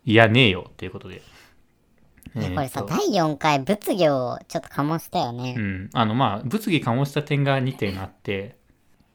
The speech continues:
Speaker 1: 一点は、あの、り-、まあ、リラコさんが言及してる、あの、「よくあることなんですね、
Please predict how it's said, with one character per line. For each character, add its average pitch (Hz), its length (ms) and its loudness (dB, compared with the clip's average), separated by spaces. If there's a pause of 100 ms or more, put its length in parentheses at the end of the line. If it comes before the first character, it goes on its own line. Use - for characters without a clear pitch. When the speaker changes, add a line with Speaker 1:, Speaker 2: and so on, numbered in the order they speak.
(120)
Speaker 1:
一 190 120 -6
点 175 320 2
は、 151 80 6
あ 131 40 6
の、 113 120 2
り-、 131 180 2
ま 123 140 2
あ、 - 20 2
リ 117 100 0
ラ 123 120 2
コ 117 80 0
さ 101 160 -2
ん 98 60 -4
が 90 60 -8
言 92 220 -6
及 95 220 -6
し - 80 -14
て 104 120 -8
る、 104 320 -6 (720)
あ 90 260 -6
の、 85 300 -14 (100)
「よ 123 140 -2
く 113 100 0
あ 95 60 0
る 92 60 -4
こ - 100 -6
と 117 100 -6
な 92 120 -4
ん 90 40 -6
で 90 80 -8
す - 100 -12
ね、 92 160 -6